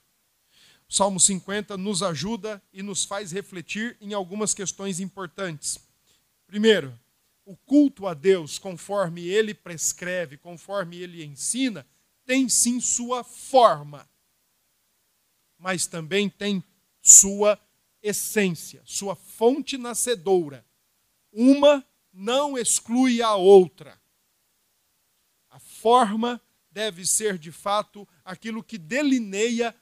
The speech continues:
a nossa disposição interna de coração.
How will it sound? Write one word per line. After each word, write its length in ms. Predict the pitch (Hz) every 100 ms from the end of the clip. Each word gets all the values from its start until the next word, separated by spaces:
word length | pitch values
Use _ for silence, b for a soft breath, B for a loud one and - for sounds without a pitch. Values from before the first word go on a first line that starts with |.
| _
a 140 | - 196
nossa 760 | 180 180 196 226 - - 220 175 147
disposição 1120 | 156 302 - - 262 254 202 - - 240 262
interna 520 | 240 214 - 233 247 247
de 120 | 196
coração. 600 | - 226 214 - 147